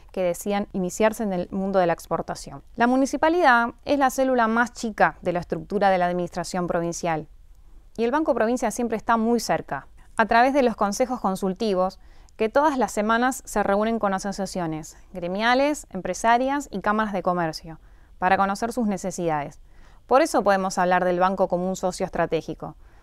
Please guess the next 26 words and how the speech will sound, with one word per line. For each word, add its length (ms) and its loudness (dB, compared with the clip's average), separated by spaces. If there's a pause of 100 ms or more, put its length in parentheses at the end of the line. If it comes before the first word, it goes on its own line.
(120)
Un 140 -6
socio 300 0
de 80 4
las 140 0
pymes 460 -2
que 100 -6
en 80 -4
su 120 -8
carta 320 4
orgánica, 640 2
en 160 -6
el 80 -2
artículo 480 -2
treinta 380 0
y 100 0
uno, 240 -4 (800)
indica 400 4
que 120 2
promoverá 600 4
la 120 4
economía 440 0
nacional, 600 -2 (240)
preferentemente 720 0
de 100 4
las 180 -2
industrias 680 -4